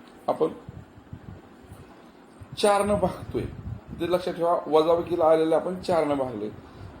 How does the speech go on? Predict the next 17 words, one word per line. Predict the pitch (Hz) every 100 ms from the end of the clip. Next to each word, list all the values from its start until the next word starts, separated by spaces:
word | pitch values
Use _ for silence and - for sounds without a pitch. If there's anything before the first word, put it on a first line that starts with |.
| -
आणि | 135 143
त्याच्यानंतर | 151 170 180 180
आपलं | 165 160
उत्तर | 170 - 156
मिळतं | 160 160 160 156 - - - - - - 214
तीन | 156 95 - - - -
आणि | 131 143
ह्यात | 180 202 - - -
मिळालेल्या | 175 175 185 208 220
उत्तराचा | 220 214 202 185 175
आपण | 170 170
घन | 143 156 156
केला, | 151 143 131 - - - - - - -
त्यावेळेस | 147 147 143
तो | 151
होतोय | 139 143
सत्तावीस. | 139 151 - 87 82